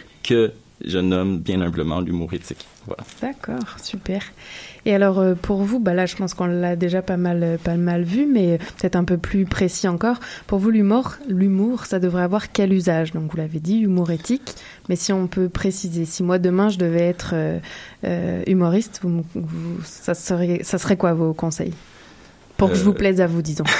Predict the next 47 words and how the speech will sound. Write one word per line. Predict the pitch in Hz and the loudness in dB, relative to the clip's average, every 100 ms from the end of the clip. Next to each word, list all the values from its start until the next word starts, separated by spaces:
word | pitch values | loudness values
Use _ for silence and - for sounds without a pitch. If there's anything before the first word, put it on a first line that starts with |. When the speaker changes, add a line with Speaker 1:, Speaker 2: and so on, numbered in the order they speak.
| - | -2
Speaker 1:
<laughs> | - - | -6 0
Speaker 2:
Pour | 208 - | 2 6
que | |
mon | 208 220 | 8 10
humour | 240 254 240 | 10 8 6
vous | 196 | 2
plaise, | 170 147 165 | 2 -2 2
on | |
va | 175 | 2
dire | 180 190 | 2 0
comme | 190 | 0
ça. | 170 165 | 0 -4
<laughs> | 160 277 - - 247 233 - 240 - - | -4 -6 -4 0 4 4 4 -2 -6 -4
Speaker 1:
Euh, | 107 92 90 85 80 71 - - - - - - - - | 0 2 2 0 -2 -6 -12 -20 -20 -20 -20 -20 -12 -4
ben, | 90 | -2
c-, | 85 - | -2 -8
c'est | - 98 | -6 -6
sûr, | - 123 101 | -4 -2 -2
un | 85 | -2
peu, | 107 | -4
là, | 101 95 | -2 -4
j'ai | - 92 | -4 -6
l'impression | 85 90 87 107 | -8 -8 -6 -6
de | |
répéter | 90 82 80 95 | -6 -6 -6 -4
un | |
petit | 92 - | -4 -4
peu, | 123 | -2
mais | 101 85 | -2 -2
ce | 90 | -4
serait | - 90 | -6 -6
de, | 82 82 | -4 -6
de, | 85 80 - - - - - - - - | -6 -8 -10 -20 -20 -20 -20 -16 -14 -8
de, | 82 - - - - - - | -8 -8 -10 -16 -20 -18 -14
de, | 82 98 101 | -10 -4 -4
de | 90 95 | -2 -4
surprendre | - 123 - - 143 | -4 -6 -6 -4 -2
puis | - | -4
de | - | -8
créer | - 113 | -6 -4
des, | 131 87 82 - | -4 -4 -6 -10
créer | - 113 | -8 -4
des | 117 98 | -2 -2
environnements, | 87 90 85 85 92 | -2 -4 -4 -2 -2
créer | 110 - 113 | -4 -6 -6
des | 98 | -6
trucs | - 113 | -6 -8